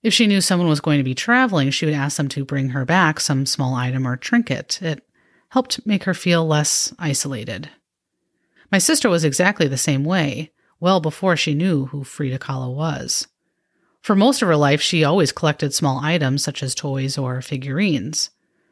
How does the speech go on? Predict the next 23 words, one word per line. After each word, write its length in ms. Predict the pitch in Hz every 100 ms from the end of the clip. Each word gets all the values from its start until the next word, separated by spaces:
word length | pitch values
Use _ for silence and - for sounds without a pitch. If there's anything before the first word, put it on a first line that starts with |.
| _ _ -
On 160 | 165 147
her 100 | 147
desk 400 | 196 233 - -
for 160 | 160
a 80 | 139
long 220 | 135 135
time, 260 | 147 143 135
you 60 |
could 140 | 135 135
find 280 | - 131 135
small 380 | 151 135 131
Care 380 | 127 - 156 135
Bears 460 | 139 135 135 139 135
and 220 | 123 127
Hello 240 | 147 135
Kitty 300 | 127 180 165
figurines 840 | 156 - 165 156 156 151 156 156 160
and 240 | 147 147
other 240 | 160 175
reminders 560 | 147 143 143 143 147 147
of 100 | 139
our 180 | 139 135
childhood. 720 | - 185 170 - 160 160